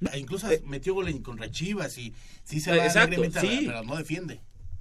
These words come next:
Speaker 2: No defiende, exactam-, exactamente. Podría ser Omar Islas, por ejemplo, Eric Vera, incluso el mismo Toño García, me, me atrevo a que, a ponerlo
Speaker 1: Ese es tu
Speaker 2: como
Speaker 1: gallo, ¿no? Desde hace mucho
Speaker 2: Toño,
Speaker 1: tiempo
Speaker 2: Toño
Speaker 1: hablas
Speaker 2: García, es que
Speaker 1: mucho.
Speaker 2: Toño García es un
Speaker 1: ¿Sí?
Speaker 2: defensa espectacular,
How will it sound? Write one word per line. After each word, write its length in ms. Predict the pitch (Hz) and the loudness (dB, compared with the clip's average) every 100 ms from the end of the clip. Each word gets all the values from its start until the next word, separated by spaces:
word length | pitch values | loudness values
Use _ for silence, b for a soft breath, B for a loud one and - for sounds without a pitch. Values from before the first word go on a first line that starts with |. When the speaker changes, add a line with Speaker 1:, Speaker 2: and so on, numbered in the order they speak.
| - | -2
Speaker 2:
No 180 | 143 180 | 4 6
defiende, 380 | 165 202 170 123 | 6 4 2 0
exactam-, 420 | - 139 160 160 | 0 0 2 0
exactamente. 760 | 131 - 147 151 180 180 123 - b b b b | -2 -2 -2 -2 -2 -2 -4 -6 b b b b
Podría 340 | 143 147 170 | 2 8 8
ser 220 | 160 165 151 | 10 6 6
Omar 240 | 127 135 156 | 4 6 6
Islas, 480 | 180 170 185 - - - - | 4 2 2 -2 -12 -20 -8
por 120 | 110 | -4
ejemplo, 420 | 110 135 135 143 139 b b | -2 -2 -2 -4 -6 b b
Eric 260 | 131 131 | 4 6
Vera, 220 | 143 170 | 8 8
incluso 320 | 165 151 202 190 | 8 4 2 4
el 80 | |
mismo 300 | 185 208 208 | 4 2 2
Toño 280 | - 190 202 | 4 4 6
García, 420 | 160 135 135 202 | 6 4 4 4
me, 280 | 190 165 147 | 6 6 6
me 160 | 139 143 | 4 2
atrevo 540 | 143 180 214 233 247 - | 2 6 8 8 8 4
a 120 | 131 | -2
que, 440 | - 131 127 123 - | 2 4 6 4 2
a 160 | 120 123 | -2 0
ponerlo 420 | 135 156 180 180 | 2 2 2 4
Speaker 1:
Ese 0 | |
es 20 | |
tu 60 | 175 | 8
Speaker 2:
como 60 | 151 | 8
Speaker 1:
gallo, 140 | - 127 | 8 6
¿no? 360 | 127 123 117 | 6 4 2
Desde 140 | 117 165 | 0 -2
hace 140 | 175 | -4
mucho 280 | 170 170 160 | -2 -2 2
Speaker 2:
Toño, 100 | 156 | 2
Speaker 1:
tiempo 180 | 185 - | 2 2
Speaker 2:
Toño 240 | 202 277 | 2 4
Speaker 1:
hablas 140 | 254 170 | 4 4
Speaker 2:
García, 140 | 170 | 4
es 120 | 151 156 | 4 2
que 80 | |
Speaker 1:
mucho. 140 | 180 208 | 0 2
Speaker 2:
Toño 140 | 254 | 2
García 360 | 196 160 190 233 B B B B | 2 2 2 0 B B B B
es 140 | 170 | 2
un 80 | 233 | 4
Speaker 1:
¿Sí? 40 | 196 | 6
Speaker 2:
defensa 340 | 175 208 240 | 4 4 2
espectacular, 840 | 190 175 160 160 170 233 311 170 | 4 2 2 4 4 4 4 0